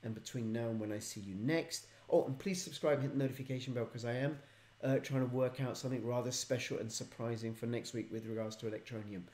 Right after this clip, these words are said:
So please subscribe if you haven't subscribed. And, um, I also have the, the code for my Electroneum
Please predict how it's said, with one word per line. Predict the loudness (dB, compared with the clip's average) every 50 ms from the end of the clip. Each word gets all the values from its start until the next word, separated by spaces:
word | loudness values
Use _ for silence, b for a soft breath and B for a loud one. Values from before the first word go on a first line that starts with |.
| B B B B
So | -10 -10 -8
please | -2 0 0 0 0 -2
subscribe | -4 -6 -4 -2 0 0 0 0
if | -2 -8 -8
you | -10 -2
haven't | 0 0 0 2 0
subscribed. | -2 -4 -4 -4 0 0 0 2 2 -2 -4 B B B B B B B -6
And, | -4 -2 0 0 0 -2 -4 -6 -10 -8 -6
um, | -4 -4 -4 -4 -6 -4
I | 0 0
also | 2 2 2 0 -2 -2
have | -2 -2 -4 -2 0
the, | 2 4 4 4 4 0 B B B B B B B -14
the | -14
code | -12 -12 -10 0 6 8 8 8 6 4
for | 0 -2 0 2
my | 2 2 2
Electroneum | 2 0 0 0 0 -2 -4 -4 -2 0 0 2 2 0 0 -2 -2 -6 -8